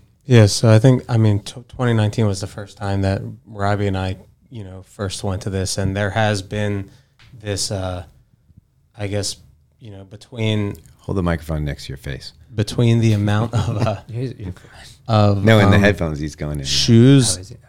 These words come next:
Speaker 1: that have been on the floor is kind of going down. Uh, you
Speaker 2: Yeah,
Speaker 1: know,
Speaker 2: we saw
Speaker 1: and, and,
Speaker 2: less this
Speaker 1: and
Speaker 2: year
Speaker 1: they're
Speaker 2: than
Speaker 1: hiding
Speaker 2: normal.
Speaker 1: more stuff versus the amount of,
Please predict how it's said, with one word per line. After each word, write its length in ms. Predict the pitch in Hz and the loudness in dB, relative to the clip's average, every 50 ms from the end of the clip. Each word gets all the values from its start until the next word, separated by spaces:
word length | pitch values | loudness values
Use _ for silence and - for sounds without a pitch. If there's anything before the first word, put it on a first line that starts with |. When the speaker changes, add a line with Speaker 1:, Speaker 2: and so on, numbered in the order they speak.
| - _ _ - | -20 _ _ -16
Speaker 1:
that 500 | 110 101 110 107 107 107 113 - - - | -4 0 2 4 4 4 2 0 -2 -4
have 260 | - 110 101 95 104 | -2 -2 -4 -2 -2
been 200 | 110 107 107 113 | -2 0 0 2
on 120 | 117 127 | 2 2
the 60 | 135 | 0
floor 540 | 135 - - 165 160 165 170 175 175 175 170 - _ _ _ _ _ _ _ _ _ _ | 0 -2 -2 0 2 2 4 2 2 0 -2 -6 _ _ _ _ _ _ _ _ _ _
is 160 | 123 113 - | -6 -6 -6
kind 280 | - - - 123 123 120 | -6 -4 -2 -2 0 0
of 80 | 107 95 | 0 0
going 460 | 117 113 110 107 104 104 101 98 - _ _ _ | 0 0 2 2 0 -2 -4 -6 -10 _ _ _
down. 720 | - 104 104 113 120 117 110 107 104 101 98 98 98 95 98 - _ _ | -4 -2 0 0 2 2 2 0 0 0 -2 -4 -6 -8 -10 -14 _ _
Uh, 340 | - 104 101 98 98 98 101 - | -8 -4 -4 -2 -2 -2 -4 -4
you 60 | 110 | 0
Speaker 2:
Yeah, 60 | 104 107 | 2 4
Speaker 1:
know, 20 | 104 | 4
Speaker 2:
we 80 | 107 113 | 4 4
saw 260 | 107 - 117 104 101 | 4 4 4 4 4
Speaker 1:
and, 120 | 98 87 85 | 4 2 0
and, 100 | 90 92 | 2 2
Speaker 2:
less 260 | 95 98 98 - - | 2 2 0 -2 -4
this 180 | - 90 82 107 | -6 -4 -2 0
Speaker 1:
and 80 | 107 | 0
Speaker 2:
year 100 | 110 107 | 2 2
Speaker 1:
they're 80 | 104 - | 2 2
Speaker 2:
than 100 | - - | 0 2
Speaker 1:
hiding 300 | 123 117 117 113 117 107 | 2 2 2 2 0 0
Speaker 2:
normal. 160 | 107 107 110 | 0 0 0
Speaker 1:
more 100 | 107 104 | -2 -2
stuff 400 | - - - - 127 123 110 98 | -4 -4 -2 0 2 2 2 0
versus 380 | 104 104 101 101 - 110 95 92 | -2 -4 -4 -4 -4 -6 -6 -4
the 100 | 107 104 | -4 -2
amount 480 | 101 101 104 107 107 107 107 104 107 107 | -2 -2 -2 -4 -4 -4 -4 -6 -6 -8
of, 340 | 104 98 101 98 92 - | -6 -6 -6 -8 -10 -14